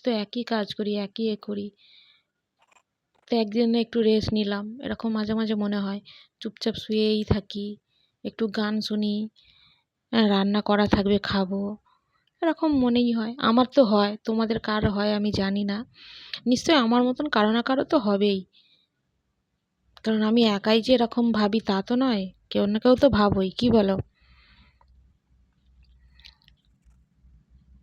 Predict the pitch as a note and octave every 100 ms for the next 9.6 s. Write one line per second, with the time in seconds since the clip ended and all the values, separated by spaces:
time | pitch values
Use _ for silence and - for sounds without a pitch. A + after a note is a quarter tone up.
0 | _ _ _ _ - - - - - -
1 | - A3 A3 G#3+ A#3 A#3+ A#3+ G#3+ A3+ A3
2 | A3 A3+ A#3 G#3 G#3+ - A#3+ A3+ A3 A3
3 | G#3+ G3+ G#3 G3 A3+ A#3 C4 A#3 G3 F#3+
4 | F#3+ _ _ _ _ _ _ _ _ _
5 | _ _ _ _ _ _ _ - D#4 C4+
6 | C4+ C#4 C#4+ D4 A#3 B3 C4+ - A#3 A3+
7 | A#3 A3+ A#3+ A#3 B3 A3+ A3 A3+ A#3 A#3
8 | A3+ A3 C4 A#3+ G#3 G#3 A3 G#3+ G#3+ G#3
9 | - G#3+ A#3 - A3+